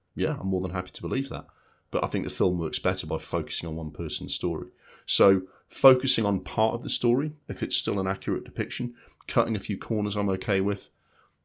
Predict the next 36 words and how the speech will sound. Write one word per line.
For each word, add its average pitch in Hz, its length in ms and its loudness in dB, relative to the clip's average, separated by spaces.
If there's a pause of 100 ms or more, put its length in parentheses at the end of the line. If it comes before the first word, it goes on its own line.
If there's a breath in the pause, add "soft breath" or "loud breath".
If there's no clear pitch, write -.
(120)
But - 120 -12
I 98 60 4
think, 98 460 0
you 101 80 -2
know, 78 120 2
I 80 60 0
think 87 180 -2
we, 85 80 -2
we're 82 240 -8
both 82 280 -2
agreed 78 320 -4
that, - 220 -2 (220)
you 85 100 -6
know, 78 180 -4 (880)
grotesquely 92 680 0
distorting 82 640 -2
what 80 220 -6
happened 82 340 -4
and 78 100 -4
making 80 300 -4
out - 160 -8
people 82 220 -8
did 78 140 -6
shit - 260 -6
they 78 100 -4
didn't 78 240 -6
do, 78 240 -4
I 67 60 -8
think - 220 -12
is, - 180 -10
is 78 140 -12
out 76 160 -8
of - 100 -12
order, 73 240 -8
isn't - 180 -10
it? - 60 -14